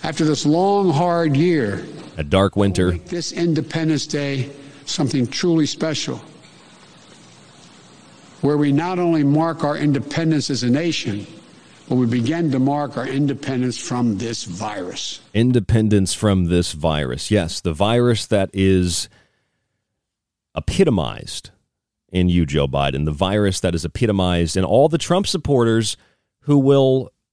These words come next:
Speaker 2: if Trump was to get a vaccine publicly, decide, "Okay, I'll get one too." The virus is the hive mind, the collectivized thought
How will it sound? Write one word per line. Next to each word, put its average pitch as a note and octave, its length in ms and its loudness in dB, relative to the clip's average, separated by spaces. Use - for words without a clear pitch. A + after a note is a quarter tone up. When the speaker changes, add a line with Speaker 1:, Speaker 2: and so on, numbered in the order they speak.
Speaker 2:
if F3 200 0
Trump E3+ 360 0
was C#3+ 280 0
to C#3+ 100 -2
get E3 180 2
a A#3 40 4
vaccine D#2+ 560 -2
publicly, F2 840 -2
decide, G#2+ 500 0
"Okay, G2+ 540 0
I'll G#2+ 160 2
get F2+ 220 -2
one D#2+ 180 -4
too." D2 340 -4
The G#2 80 -2
virus C#3+ 460 2
is A#2 80 -2
the A#2 80 -2
hive A#2+ 480 -2
mind, F2+ 600 0
the G#2+ 100 -2
collectivized A#2 920 2
thought - 580 -4